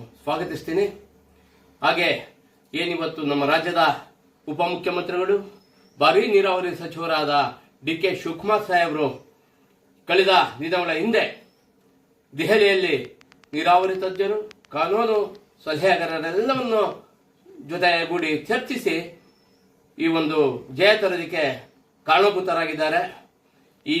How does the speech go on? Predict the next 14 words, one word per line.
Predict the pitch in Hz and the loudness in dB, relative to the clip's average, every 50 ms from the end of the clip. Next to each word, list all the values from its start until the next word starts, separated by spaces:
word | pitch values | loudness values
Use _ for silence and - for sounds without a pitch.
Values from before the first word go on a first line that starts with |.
| 160 147 160 | -2 -2 -2
ಈ | 165 160 156 135 | -2 -2 -2 2
ರಾಜ್ಯದ | 143 160 - - 202 202 - 175 165 - - - - _ _ _ _ _ _ _ _ _ - | 4 4 4 6 4 4 4 4 2 2 -2 -8 -20 _ _ _ _ _ _ _ _ _ 2
ಕಾಂಗ್ರೆಸ್ | 160 170 180 180 208 226 226 - | 2 4 4 4 2 0 0 0
ಸರ್ಕಾರಕ್ಕೆ | 202 185 180 - 180 180 175 165 147 - 180 170 156 143 135 - - - _ _ _ _ _ _ _ _ - | -2 -4 -2 2 2 2 2 2 0 -4 -2 -2 0 -2 -2 -4 -8 -16 _ _ _ _ _ _ _ _ -6
ದೊರೆತ | 135 170 185 196 196 190 185 170 151 143 147 - - _ _ _ _ _ _ 123 | -2 0 2 2 2 4 2 2 2 2 -2 -6 -12 _ _ _ _ _ _ -8
ಮೊದಲನೇ | 127 143 156 185 196 185 180 170 170 170 175 170 170 - - - - 120 117 | -4 0 2 2 2 2 2 0 0 -2 -4 -6 -8 -12 -16 -20 -12 -6 -4
ಜಯ. | 151 156 156 156 175 185 185 - - _ _ _ _ _ _ _ _ _ - | -2 0 0 0 0 -2 -4 -10 -18 _ _ _ _ _ _ _ _ _ -4
ಈ | 143 160 160 151 | -2 0 0 0
ಜಯ | 139 175 185 196 202 202 - - - - | 2 4 4 6 6 4 4 0 -4 -4
ಸಂಪೂರ್ಣಗೊಳಿಸಲು | - 185 196 190 - 220 220 214 208 202 190 185 180 180 - - - _ _ _ _ _ _ _ _ _ - 175 185 185 185 180 165 160 156 139 - - - - _ _ _ - | -4 -4 -4 -2 -2 0 0 2 2 2 2 2 0 -2 -4 -8 -16 _ _ _ _ _ _ _ _ _ -4 -2 -2 0 0 -2 -2 0 0 -2 -2 -4 -12 -20 _ _ _ -4
ಈ | 156 | 2
ರಾಜ್ಯದ | 156 170 180 175 180 170 170 | 4 4 4 4 2 0 -2
ಮುಖ್ಯಮಂತ್ರಿಗಳಾದಂಥ | 160 165 165 156 190 190 185 185 185 185 175 175 170 160 160 151 147 156 151 131 151 147 139 139 127 - - - _ _ _ _ _ - | -2 -4 -4 -2 0 0 0 0 -2 -2 -2 0 2 2 2 2 0 -2 -2 0 0 2 2 0 0 -4 -12 -20 _ _ _ _ _ -10
ಸಿದ್ದರಾಮಯ್ಯನವರು, | 147 147 180 185 185 180 180 180 180 180 180 180 180 185 | -8 -4 0 0 0 0 0 0 -2 -2 -2 -2 -2 -2